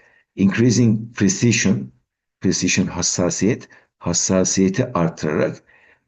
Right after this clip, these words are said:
and reducing recovery time for patients ve hastalar için iyileşme süresini azaltarak, reduce, azaltmak.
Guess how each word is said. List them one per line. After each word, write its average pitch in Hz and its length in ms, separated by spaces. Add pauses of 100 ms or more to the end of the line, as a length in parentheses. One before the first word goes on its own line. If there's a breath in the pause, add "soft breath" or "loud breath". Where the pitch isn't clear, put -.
and 95 160
reducing 107 720
recovery 87 600
time 104 440
for 85 320
patients 98 520 (400 loud breath)
ve 87 80
hastalar 90 520
için 117 440 (380 loud breath)
iyileşme 90 560
süresini 85 720 (320)
azaltarak, 85 800
reduce, 90 360 (140)
azaltmak. - 720